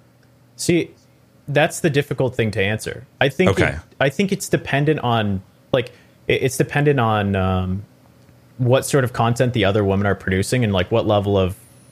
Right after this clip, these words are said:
Speaker 1: you know, what they're presenting on their own platform. But I think that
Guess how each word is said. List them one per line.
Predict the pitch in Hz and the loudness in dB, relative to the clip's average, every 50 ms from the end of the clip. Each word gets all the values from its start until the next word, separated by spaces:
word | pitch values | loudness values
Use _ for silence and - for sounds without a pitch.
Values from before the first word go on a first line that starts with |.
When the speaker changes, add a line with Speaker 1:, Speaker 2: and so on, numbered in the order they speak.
| - - - - | -20 -20 -8 -4
Speaker 1:
you | 101 | -2
know, | 92 87 82 | -2 -2 -2
what | 87 98 104 107 110 - - | -4 -4 -2 -2 -2 0 0
they're | 107 107 104 95 | 0 0 0 0
presenting | - - 131 117 107 120 120 123 123 | 0 0 0 0 2 2 2 2 2
on | 120 110 104 | 2 0 0
their | 104 104 | 0 0
own | 107 110 104 | 0 -2 -2
platform. | - - 117 110 - - 131 135 139 156 - - - _ _ _ _ _ | 0 0 0 0 -2 -4 -4 -4 -4 -4 -8 -10 -18 _ _ _ _ _
But | - 135 | 2 2
I | 135 135 | 2 2
think | 135 - 175 180 - | 2 0 -2 0 2
that | - 170 - - - | 2 0 0 0 -4